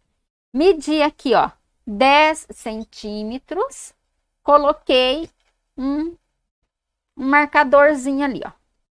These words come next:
Vim, ó, medi bem o meinho, dez centímetros, coloquei um marcadorzinho. Fui do outro lado, dez centímetros, coloquei um marco-, marcador, <laughs> tá? É,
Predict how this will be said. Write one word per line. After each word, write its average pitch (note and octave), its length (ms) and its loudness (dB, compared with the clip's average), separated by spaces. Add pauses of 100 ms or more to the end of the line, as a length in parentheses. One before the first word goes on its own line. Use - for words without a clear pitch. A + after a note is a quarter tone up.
(220)
Vim, C#4+ 360 0
ó, F#3 100 4
medi A3+ 280 -6
bem B3+ 300 0
o C#4 40 -2
meinho, C#4+ 600 -2 (280)
dez C4 320 4
centímetros, B3 760 -8
coloquei A#3 380 -2
um - 20 -8
marcadorzinho. D4 880 0 (300)
Fui E4 120 0
do D#4 100 2
outro D#4 220 0
lado, D4+ 320 4
dez C#4 320 2
centímetros, C4 680 -10
coloquei C4+ 380 -6
um B3+ 40 -8
marco-, B3+ 500 -10
marcador, B3 1500 2 (400)
<laughs> - 460 -20
tá? C4 400 2 (640)
É, C#4 880 6